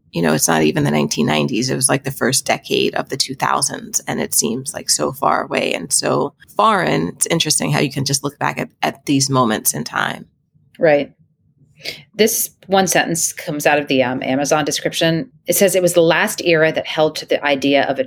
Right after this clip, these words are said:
Speaker 2: true hegemonic mainstream before it all began to fracture," which I think is, that's, I find that interesting.
Speaker 1: So my next book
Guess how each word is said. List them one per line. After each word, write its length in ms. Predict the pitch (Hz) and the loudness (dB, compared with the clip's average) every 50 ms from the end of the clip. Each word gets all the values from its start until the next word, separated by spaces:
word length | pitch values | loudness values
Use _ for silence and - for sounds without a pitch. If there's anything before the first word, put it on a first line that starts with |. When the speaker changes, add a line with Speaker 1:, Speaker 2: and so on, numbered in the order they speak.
| - _ | -4 _
Speaker 2:
true 480 | - - - - 160 156 156 156 151 - - | -8 -6 0 2 4 6 6 6 4 2 -2
hegemonic 760 | - - - 165 160 165 170 156 151 143 139 139 139 135 - | -6 -2 -2 0 2 2 2 2 2 2 2 2 2 0 0
mainstream 600 | 139 139 135 139 135 131 131 - - 131 123 123 | 0 2 2 2 2 2 0 -2 -2 -2 -2 -2
before 340 | 120 - 131 - - 139 127 | -4 -4 -6 -2 0 0 0
it 120 | 127 - - | 0 0 2
all 260 | 143 135 131 135 135 | 2 4 4 4 2
began 380 | - 135 131 135 131 123 123 | 0 0 0 2 0 2 0
to 80 | 123 123 | -2 -6
fracture," 680 | - - 120 110 113 - - - - - - - _ _ _ _ _ _ _ _ _ _ _ _ _ _ _ _ _ _ _ _ _ _ _ _ | -4 -4 -6 -6 -4 -6 -4 -4 -4 -4 -6 -8 _ _ _ _ _ _ _ _ _ _ _ _ _ _ _ _ _ _ _ _ _ _ _ _
which 140 | - 165 - | -2 2 4
I 60 | 190 | 4
think 240 | 175 180 185 175 180 | 4 4 2 2 2
is, 240 | 170 160 - - - - | 2 0 0 -4 -4 0
that's, 240 | - 156 151 - - | 0 0 2 0 -2
I 200 | - 160 - - | 0 -2 -2 -2
find 200 | - - 151 151 | -6 -8 -6 -4
that 100 | 139 127 | -4 -4
interesting. 520 | 113 - - - 135 - - - - - - _ _ _ _ _ _ _ _ _ _ _ _ _ _ _ _ - _ _ _ _ _ - | -4 -6 -8 -6 -6 -4 -4 -4 -6 -6 -10 _ _ _ _ _ _ _ _ _ _ _ _ _ _ _ _ -20 _ _ _ _ _ 0
Speaker 1:
So 160 | - 254 247 | 2 4 6
my 180 | 247 247 262 | 6 6 6
next 380 | 311 302 285 285 285 - - - | 4 4 2 2 2 0 0 2
book 260 | 196 196 190 185 - | 4 4 4 2 -2